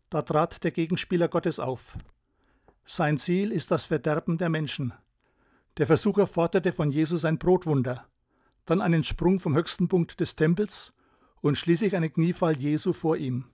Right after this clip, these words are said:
Aber Jesus widerstand dem Versucher.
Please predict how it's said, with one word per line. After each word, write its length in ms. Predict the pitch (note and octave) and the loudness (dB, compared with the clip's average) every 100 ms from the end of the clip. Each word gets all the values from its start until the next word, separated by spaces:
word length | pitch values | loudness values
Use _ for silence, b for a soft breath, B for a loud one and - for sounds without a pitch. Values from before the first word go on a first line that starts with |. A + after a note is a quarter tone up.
| _ _ _ _ _ _ _ _ | _ _ _ _ _ _ _ _
Aber 220 | - C3 C3+ | -10 -4 0
Jesus 340 | D3 D3+ C3 | 0 -2 -2
widerstand 540 | E3 E3+ - E3 D#3+ | -2 -2 0 0 0
dem 100 | D#3 | 0
Versucher. 520 | B2+ C3 D3+ B2+ C3 | -2 -4 -6 -6 -10